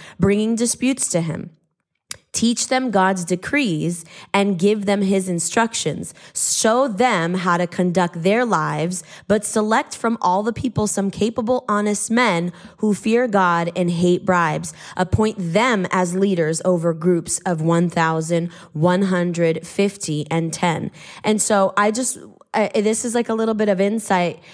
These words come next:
to a lot of missteps that ministers take. And I, I also feel guilty of that too at times. What camera am I looking at? There's, like, eight of them. Hi. Um, and I,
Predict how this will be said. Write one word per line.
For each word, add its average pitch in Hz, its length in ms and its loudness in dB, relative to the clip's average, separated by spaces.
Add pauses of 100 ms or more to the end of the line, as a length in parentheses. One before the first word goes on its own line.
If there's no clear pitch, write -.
(160)
to 208 260 2
a - 20 4
lot 208 300 2
of 202 280 0
missteps 208 720 -2
that 190 220 0
ministers 208 720 0
take. - 580 -2 (440)
And 220 200 2
I, 214 240 2 (200)
I 220 240 2
also 226 400 0
feel 208 240 0
guilty 190 380 0
of 170 140 0
that 175 220 0
too 220 220 2
at 185 120 2
times. 196 600 0
What 277 160 -2
camera 233 240 -2
am 208 100 -2
I 190 60 0
looking 180 320 -2
at? 165 160 -6
There's, 165 160 -4
like, 160 240 -4
eight 165 140 0
of 160 120 -4
them. 156 180 -6 (380)
Hi. 175 240 -4 (460)
Um, 190 580 2
and 202 300 2
I, 196 240 2